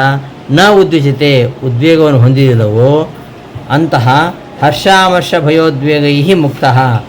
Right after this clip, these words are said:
ಹರ್ಷ ಅಮರ್ಷ, ಹರ್ಷ, ಹರ್ಷ ಅಂದ್ರೆ ಸುಖಮದ,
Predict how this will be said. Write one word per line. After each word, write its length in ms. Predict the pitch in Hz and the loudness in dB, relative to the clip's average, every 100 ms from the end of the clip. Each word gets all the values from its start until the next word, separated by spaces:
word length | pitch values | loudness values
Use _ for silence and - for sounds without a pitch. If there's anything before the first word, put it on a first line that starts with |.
| - - - - - | -14 -18 -20 -8 -4
ಹರ್ಷ 280 | 151 - 180 190 202 - - - - - - - - - - - - - - - - - - - | -4 0 0 0 -2 -12 -20 -20 -20 -20 -20 -20 -20 -20 -20 -20 -20 -18 -18 -16 -16 -14 -14 -2
ಅಮರ್ಷ, 400 | 135 147 147 - 170 170 139 151 | 2 2 2 2 2 0 -4 -6
ಹರ್ಷ, 220 | - - 107 - - - - - - - | -4 -4 -6 -8 -20 -20 -20 -20 -20 -6
ಹರ್ಷ 220 | 139 131 156 | -4 0 0
ಅಂದ್ರೆ 480 | 151 165 208 - - - - - - - - - - - - - - - - - - - - 120 - - - - - - - - - 165 147 135 - - - - - 523 - - - - - - - - - - 127 120 120 117 104 - - - - - - - - - - - - - - - - 127 - - - - | 2 2 0 -4 -16 -18 -18 -20 -20 -20 -20 -20 -18 -18 -20 -20 -18 -16 -16 -16 -16 -16 -16 -16 -16 -16 -16 -16 -16 -16 -16 -14 -4 0 2 0 -2 -14 -18 -18 -18 -18 -18 -18 -18 -20 -20 -18 -18 -16 -16 -16 -16 -16 -16 -18 -18 -18 -18 -18 -18 -18 -18 -18 -18 -18 -18 -18 -18 -18 -18 -18 -18 -18 -18 -18 -18 -14
ಸುಖಮದ, 720 | - 170 143 208 185 127 110 | -4 -4 0 0 2 0 -4